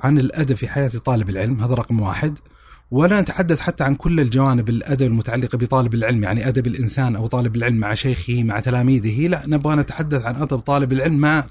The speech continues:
طالب العلم، أدب طالب العلم مع أقرانه، لأن يبدون أن هنالك إشكالية حقيقية متعلقة بهذه المسألة تستدعي لونا من أنواع المراجعة، لونا من أنواع المحاسبة، وبدأت المسألة تتصاعد إلى منطقة معينة يعني، آه، إشكالية. يعني عندنا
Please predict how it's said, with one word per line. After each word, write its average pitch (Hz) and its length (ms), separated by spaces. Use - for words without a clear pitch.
طالب 120 280
العلم، 92 300
أدب 131 180
طالب 135 300
العلم 127 240
مع 127 220
أقرانه، 117 720
لأن 135 180
يبدون 151 360
أن 151 120
هنالك 143 360
إشكالية 135 480
حقيقية 131 500
متعلقة 120 480
بهذه 117 240
المسألة 131 380
تستدعي 135 440
لونا 165 280
من 135 160
أنواع 131 240
المراجعة، 117 600
لونا 131 240
من 120 160
أنواع 123 220
المحاسبة، 131 640
وبدأت 156 460
المسألة 131 480
تتصاعد 120 600
إلى 120 100
منطقة 143 360
معينة 123 460
يعني، 127 440
آه، 123 240
إشكالية. 131 680
يعني 127 220
عندنا 151 480